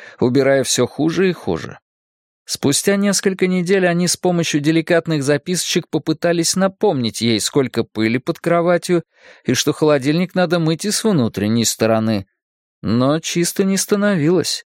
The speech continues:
пока они не прогнулись и не постелили цветастое покрывало, которое било их током, как только они до него дотрагивались.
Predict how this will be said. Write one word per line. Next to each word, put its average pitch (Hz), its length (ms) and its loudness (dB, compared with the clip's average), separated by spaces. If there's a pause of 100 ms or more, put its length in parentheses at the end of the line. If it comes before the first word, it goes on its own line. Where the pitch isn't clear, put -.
(400)
пока 143 300 2
они 156 160 2
не 156 100 2
прогнулись 156 760 0
и 117 40 0
не 120 80 2
постелили 147 580 0
цветастое 135 680 0
покрывало, 131 680 0
которое 113 380 0
било 123 260 2
их 113 200 0
током, 160 420 -2
как 113 240 -2
только 156 360 0
они 123 180 0
до 127 100 2
него 123 220 0
дотрагивались. 117 1000 -4